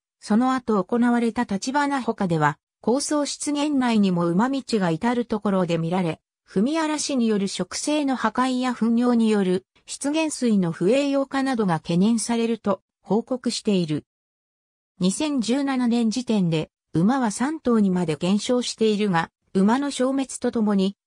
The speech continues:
高層湿原を含めたゆるり島の植生がどのように回復していくかモニタリングしていくことは、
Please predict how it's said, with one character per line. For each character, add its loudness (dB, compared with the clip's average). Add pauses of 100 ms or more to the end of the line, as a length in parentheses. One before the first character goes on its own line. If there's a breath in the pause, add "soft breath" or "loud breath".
(100)
高 0
層 0
湿 -6
原 2
を 0
含 -4
め 0
た -2 (220)
ゆ 2
る 0
り 0
島 0
の -4
植 -8
生 0
が 0 (220)
ど 2
の 0
よ 4
う 4
に 0
回 0
復 -10
し -8
て 0
い -2
く -16
か -6
モ 0
ニ 0
タ -2
リ -2
ン 0
グ 0
し -8
て -2
い -2
く -18
こ -4
と 0
は、 0